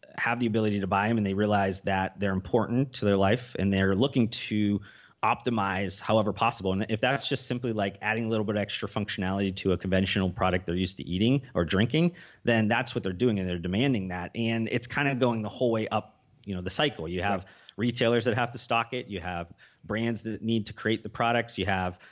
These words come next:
Speaker 1: the contract manufacturers or the ingredient houses or the flavor houses that then have to create products that are gonna be best, um, to go down cycle for people to buy it. And it's, like, this whole kind of, um, cycle that's creating, and it's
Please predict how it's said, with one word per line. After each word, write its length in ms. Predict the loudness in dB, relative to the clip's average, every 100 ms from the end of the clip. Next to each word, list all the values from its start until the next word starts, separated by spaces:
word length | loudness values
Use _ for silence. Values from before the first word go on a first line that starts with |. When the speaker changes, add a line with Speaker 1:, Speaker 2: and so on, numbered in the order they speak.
| -12
Speaker 1:
the 560 | -6 -6 -4 -6 -6 -10
contract 540 | -4 -2 0 0 -2 -2
manufacturers 920 | -2 -2 0 -2 -2 -2 -2 -2 -4
or 260 | -4 -2 -2
the 140 | -2
ingredient 480 | -4 0 2 2 2
houses 640 | 2 2 2 4 6 4 2
or 140 | -4
the 60 | -2
flavor 320 | 2 2 4
houses 400 | 2 0 -2 -6
that 220 | -6 -2
then 160 | 0 0
have 360 | 2 0 -2 -6
to 280 | -2 -2 -2
create 640 | -2 2 4 2 -2 -6
products 460 | 0 2 2 0 -4
that 180 | 0
are 140 | 0 0
gonna 160 | -2
be 400 | -2 -2 -2 -2
best, 560 | 0 2 2 0 -10 -16 -20 -20 -4
um, 380 | -2 0 -2 -6 _
to 100 | -2
go 140 | 2 4
down 320 | 4 4 2
cycle 340 | 0 2 0
for 200 | -2 -4
people 260 | -4 -2 -2
to 60 |
buy 260 | 0 2 4
it. 160 | 2 0
And 100 | -4
it's, 120 | -2
like, 120 | -2
this 140 | -2
whole 340 | -2 2 2 2
kind 200 | 0 0
of, 180 | -2 -6 -20 -20 -10
um, 200 | -6 -6
cycle 380 | -2 0 0 0
that's 200 | -2 -4
creating, 460 | -4 0 2 2 0
and 80 |
it's 120 | -4